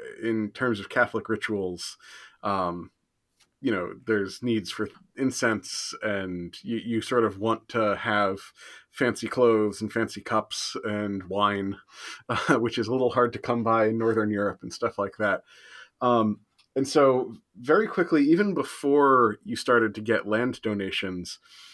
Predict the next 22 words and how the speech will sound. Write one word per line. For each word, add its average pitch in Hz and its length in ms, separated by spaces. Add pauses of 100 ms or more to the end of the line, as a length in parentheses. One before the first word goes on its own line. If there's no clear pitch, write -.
(180)
communities 160 520
would 131 140
develop 117 500
around 110 480
these 101 220
monasteries 101 920
of - 160
people 120 360
serving 113 640
the 98 120
economic 110 520
needs 156 480 (440)
of 120 360
the 120 60
monks. 127 500 (460)
And 139 180
then 139 160
also 117 880 (580)
people 135 360
would 107 280
show 113 320
up 107 280